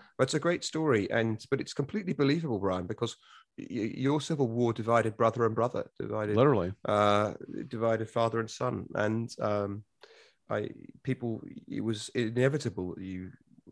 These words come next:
Speaker 1: that some were able to feel humanity, uh, to a hated enemy, even if others couldn't.
Speaker 2: Yeah. Well, let's move on. Let's move on to Lyndon Baines Johnson,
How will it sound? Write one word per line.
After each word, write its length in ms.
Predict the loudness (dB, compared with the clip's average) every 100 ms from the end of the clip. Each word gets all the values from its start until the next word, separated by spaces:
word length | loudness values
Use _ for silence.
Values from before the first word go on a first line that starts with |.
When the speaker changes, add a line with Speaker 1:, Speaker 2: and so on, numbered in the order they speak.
| -6
Speaker 1:
that 180 | -4 2
some 400 | 6 6 8 8
were 180 | 6
able 260 | 4 2 -4
to 80 | -4
feel 260 | 0 0
humanity, 680 | 2 2 2 2 -2 -6 -8 _ -20 -20 _ -2
uh, 280 | 0 0 -2
to 180 | 0 0
a 80 | 2
hated 320 | -2 -2 -4
enemy, 320 | -4 -4 -6 -6
even 180 | -4 -2
if 80 | -2
others 200 | -4 -6
couldn't. 240 | -8 -10 _ _ -2
Speaker 2:
Yeah. 200 | -2 -2 _ -20 -20 -20 2
Well, 120 | 8
let's 180 | 8 8
move 180 | 6 8
on. 220 | 6 4 -6 _
Let's 180 | 2 6
move 180 | 8 10
on 220 | 10 8
to 220 | 6 6 8
Lyndon 560 | 6 6 6 4 4
Baines 460 | 4 6 4 2 2
Johnson, 720 | 4 4 4 2 0 -2